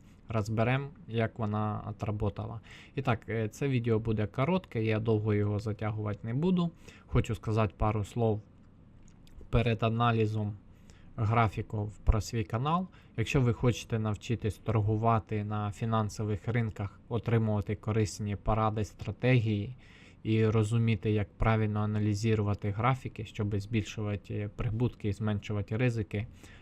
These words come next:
я раджу вам підписатися на мій канал, бо у свої-, на своєму каналі, у своїх відео я розповідаю дуже важної, дуже багато важної і ключової інформації, як нам аналізувати графіки.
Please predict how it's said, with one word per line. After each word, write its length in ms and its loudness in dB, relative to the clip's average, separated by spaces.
я 160 6
раджу 320 2
вам 200 0
підписатися 640 -2
на 100 -2
мій 160 0
канал, 440 -4
бо 320 4
у 100 2
свої-, 420 0
на 180 -4
своєму 440 0
каналі, 380 0
у 60 0
своїх 420 0
відео 300 2
я 200 2
розповідаю 720 0
дуже 400 0
важної, 720 2
дуже 480 4
багато 520 4
важної 500 2
і 40 -4
ключової 520 -2
інформації, 880 -4
як 200 -2
нам 180 0
аналізувати 840 0
графіки. 540 -4